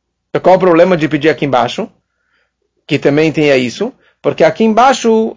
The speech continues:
não é para descansar, e sim para avodar. O homem tá aqui, nós estamos neste mundo, Hayom la sotamu le machar le kabel saharam.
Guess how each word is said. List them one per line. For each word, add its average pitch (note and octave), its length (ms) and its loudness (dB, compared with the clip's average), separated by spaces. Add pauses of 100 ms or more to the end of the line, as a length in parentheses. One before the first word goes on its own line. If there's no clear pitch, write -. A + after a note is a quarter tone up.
não F#3+ 240 -2
é A3+ 220 4
para F#3+ 180 0
descansar, F3+ 880 0
e D3 80 -6
sim F#3 340 -4
para E3 280 0
avodar. C#3+ 600 0 (160)
O - 180 -4
homem F#3 280 4
tá D3+ 140 -2
aqui, A3+ 440 -4 (320)
nós D3+ 140 0
estamos G3 340 0
neste D#3 300 -4
mundo, A3+ 380 0
Hayom F#3+ 600 2
la G3 160 2
sotamu G#3+ 680 0
le E3+ 120 0
machar F3+ 480 0
le E3 140 -2
kabel D#3 340 -4
saharam. C3 540 -4